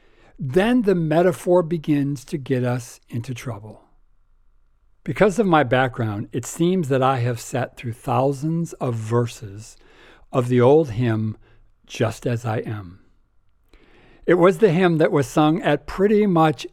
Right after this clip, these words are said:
every altar call in every evangelistic meeting, and I went to a lot of those.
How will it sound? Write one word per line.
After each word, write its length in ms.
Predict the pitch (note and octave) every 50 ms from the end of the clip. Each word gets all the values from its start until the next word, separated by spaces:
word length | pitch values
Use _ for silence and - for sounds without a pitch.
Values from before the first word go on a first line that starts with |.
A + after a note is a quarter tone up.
| _ _
every 640 | - G3 G#3 A3+ G#3 F#3+ F#3+ A3 A#3 A#3 A#3 A#3+ G4+
altar 460 | - - F#3 D3 E3+ E3 - - E3 D3
call 420 | - C3 C#3 C3+ C3+ C3 C3+ B2
in 240 | - C#3 C3 - - _ -
every 600 | - G3+ G#3+ G#3 G3 - G#3+ G#3+ G#3 G#3 B3 - -
evangelistic 960 | A3 F3+ D#3 D#3 D3+ D3+ D3 C3+ C3 C3+ C#3 E3 E3+ C#3 - - F#3 E3+ - -
meeting, 840 | F3+ C3+ C3 C3+ C#3 D3 C3 C3+ C3 C3 B2+ B2 B2+ B2+ B2 A#2+ - - - - - - - - - _ _ _
and 180 | - B2 C#3+ D3
I 80 | C#3+
went 200 | C3+ B2+ B2+ A#2+
to 120 | - B2+ A#2
a 40 |
lot 180 | A2 G#2 G2+ G2+
of 80 | G#2 F#2
those. 340 | G#2 G2+ G2 G2 - -